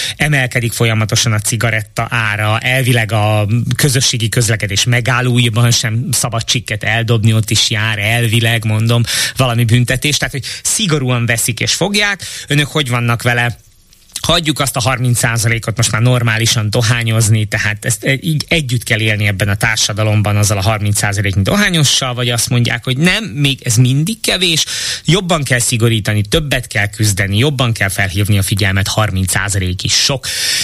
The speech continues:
Három nyolcvanhét nyolcvannégy ötvenkettő, három nyolcvanhét nyolcvannégy ötvenhárom és harminc harminc kilencvenöt három.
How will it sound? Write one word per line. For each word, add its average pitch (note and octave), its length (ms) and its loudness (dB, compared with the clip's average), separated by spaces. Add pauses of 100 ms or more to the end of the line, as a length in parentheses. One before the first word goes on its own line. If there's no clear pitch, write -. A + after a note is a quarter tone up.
(480)
Három F#3+ 400 0
nyolcvanhét C3+ 580 0
nyolcvannégy B2+ 500 2
ötvenkettő, C3 580 0
három A#2 300 0
nyolcvanhét A2+ 520 2
nyolcvannégy G#2+ 500 2
ötvenhárom A2 520 0
és G#2+ 120 2
harminc G#2+ 400 0
harminc G#2 480 2
kilencvenöt G2+ 840 -2
három. B2+ 560 0